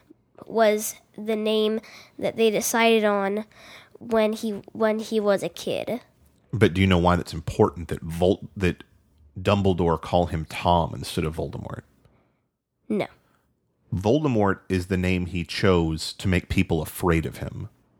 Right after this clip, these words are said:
Speaker 1: Oh, he, so
Speaker 2: Dumbledore is saying, "You're
Speaker 1: I
Speaker 2: Tom, and I'm not afraid of you.
Speaker 1: Uh.
Speaker 2: I knew you when you were Tom.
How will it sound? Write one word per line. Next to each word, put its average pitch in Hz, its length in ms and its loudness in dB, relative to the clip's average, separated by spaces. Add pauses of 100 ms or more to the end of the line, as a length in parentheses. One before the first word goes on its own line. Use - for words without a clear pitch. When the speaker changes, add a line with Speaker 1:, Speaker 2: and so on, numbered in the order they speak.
(680)
Speaker 1:
Oh, 285 300 4
he, 262 320 -8
so - 240 -6
Speaker 2:
Dumbledore 143 500 4
is 90 80 -2
saying, 80 640 -4 (380)
"You're 113 160 4
Speaker 1:
I - 40 2
Speaker 2:
Tom, 85 520 0
and 85 100 -2
I'm 95 120 2
not 87 180 2
afraid 82 320 -4
of 82 100 -10
you. - 300 -14 (260)
Speaker 1:
Uh. 220 460 -2 (180)
Speaker 2:
I 92 140 0
knew 95 240 2
you 107 180 4
when 113 160 0
you 120 100 0
were 143 140 -4
Tom. 85 540 -4